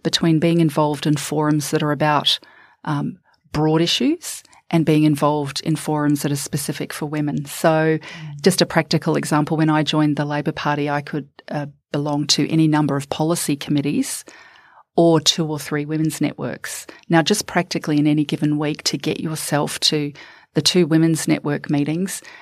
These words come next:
Speaker 1: and at that point I was interested in, in international relations and the International Relations Committee, uh, you know, I had to make a, a juggle between where I would put my, um, effort, uh,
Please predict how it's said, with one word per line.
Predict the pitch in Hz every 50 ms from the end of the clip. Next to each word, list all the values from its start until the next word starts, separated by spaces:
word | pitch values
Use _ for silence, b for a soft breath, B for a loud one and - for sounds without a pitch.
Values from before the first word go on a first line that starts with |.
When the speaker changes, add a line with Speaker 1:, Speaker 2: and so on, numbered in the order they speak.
| B B -
Speaker 1:
and | 170 165 156 160 160 147 - - -
at | 160 151 -
that | 156 147 139 -
point | - 170 160 156 151
I | 147
was | 143 143 143 - 156
interested | 135 - - - - 156 - 156
in, | 147 151 - - -
in | - 156
international | 156 156 - - - 151 151 - - 160 151
relations | 156 151 160 165 190 185 - 156 151 - -
and | 170 170 170 156
the | 156 165
International | 156 139 - 170 156 147 - - - -
Relations | 143 139 170 208 214 - 170 151 143 -
Committee, | - - - - - 156 170 208 214 B B B B B B B B B B -
uh, | 170 160 156 156 156 156 156 - - _ -
you | - 170
know, | 160 151 165
I | 175
had | 170 - 170 156 147
to | - 175
make | 156 156 156 143 - -
a, | 147 147 156 160 _ - - -
a | 160
juggle | 143 - 170 160 156 160 156 143
between | 156 - - - 156 156 156
where | 156 156 147 147 147
I | 147 147
would | 156 143 -
put | - 165 - -
my, | 160 156 151 151 156 156 156 160 - B B B B B B
um, | B - 160 160 - -
effort, | 170 165 - - - - 277 208 - - - B B B B B B B
uh, | 165 156 156 151 147 156